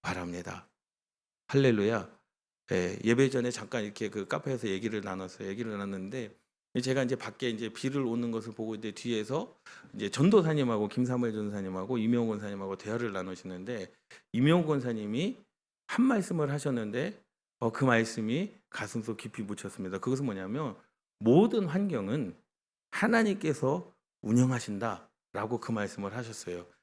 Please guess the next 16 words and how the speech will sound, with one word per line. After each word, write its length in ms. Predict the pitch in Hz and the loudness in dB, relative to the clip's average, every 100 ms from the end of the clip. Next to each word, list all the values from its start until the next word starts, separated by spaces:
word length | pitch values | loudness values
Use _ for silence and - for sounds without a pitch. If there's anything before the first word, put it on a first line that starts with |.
| _ | _
기억하실지 640 | - 131 120 151 151 156 120 | 0 2 2 0 -4 -2 0
모르시겠지만은 920 | 110 107 - 98 - 92 92 107 92 _ _ | 2 0 -4 -10 -8 -8 -6 -8 -10 _ _
그 120 | - 127 | -8 -4
말씀을 400 | 107 - 101 113 | -4 -4 -6 -6
하셨어요. 480 | 113 98 - 90 - _ - - - _ _ _ _ _ | -10 -12 -14 -14 -16 _ -20 -20 -20 _ _ _ _ _
모든 360 | 107 180 247 233 | 8 8 8 6
환경은 420 | 202 202 165 160 | 4 4 4 2
하나님께서 580 | 196 226 208 180 165 143 | 2 2 2 0 0 2
운영하시기 600 | 117 151 151 139 127 113 | 2 2 0 -4 -6 -6
때문에 520 | 98 90 101 165 104 - _ _ | -6 -6 -2 -2 -4 -10 _ _
우리가 200 | 104 120 | -4 -4
어떻게 320 | 107 113 - | -4 -8 -8
할 120 | 131 | -8
수 140 | 120 123 | -4 -6
없다라고 960 | - - 98 90 _ _ _ 98 104 | -6 -10 -12 -12 _ _ _ -8 -6
말씀을 540 | 98 98 - 98 95 | -6 -6 -8 -6 -6